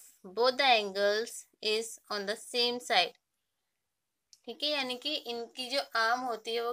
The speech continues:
क्या होगी? Same side में होगी of the transversals and their other arms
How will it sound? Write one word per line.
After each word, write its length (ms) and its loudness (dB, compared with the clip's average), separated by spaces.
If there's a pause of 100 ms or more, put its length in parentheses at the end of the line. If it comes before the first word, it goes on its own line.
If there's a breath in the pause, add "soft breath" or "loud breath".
क्या 120 4
होगी? 400 0
Same 380 0
side 380 2
में 100 -6
होगी 360 -6
of 180 0
the 80 -6 (100)
transversals 920 0
and 200 -4
their 180 0
other 340 2
arms 260 0